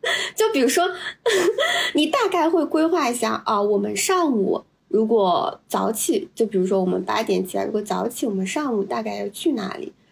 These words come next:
然后下午大概要去哪里，然后中间是怎么连起来的，这些东西定下来我就 OK 了。但是不会具体到什么每个小时，或者我们定，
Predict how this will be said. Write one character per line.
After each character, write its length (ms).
然 140
后 180
下 240
午 140
大 120
概 140
要 120
去 200
哪 220
里， 180
然 140
后 160
中 200
间 240
是 140
怎 160
么 80
连 240
起 140
来 160
的， 120
这 140
些 160
东 180
西 140
定 200
下 180
来 200
我 160
就 140
OK 340
了。 220
但 120
是 100
不 180
会 220
具 160
体 180
到 240
什 140
么 160
每 160
个 140
小 280
时， 360
或 160
者 100
我 60
们 260
定， 220